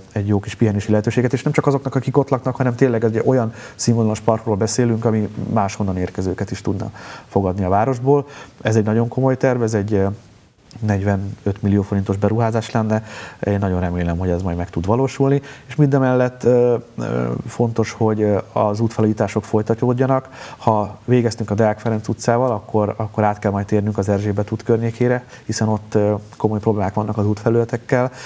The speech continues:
illetve, illetve a Lövölde úton a, a még nem felújított járda,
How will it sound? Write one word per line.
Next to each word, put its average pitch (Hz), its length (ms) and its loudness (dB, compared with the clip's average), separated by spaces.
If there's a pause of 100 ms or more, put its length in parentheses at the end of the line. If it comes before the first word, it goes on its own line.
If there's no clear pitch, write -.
(180)
illetve, 110 800 2
illetve 104 480 0
a 104 40 2
Lövölde 104 340 2
úton 104 260 0
a, 101 220 0 (540)
a 104 220 0
még 110 280 2
nem 110 140 0
felújított 104 420 0
járda, 101 420 0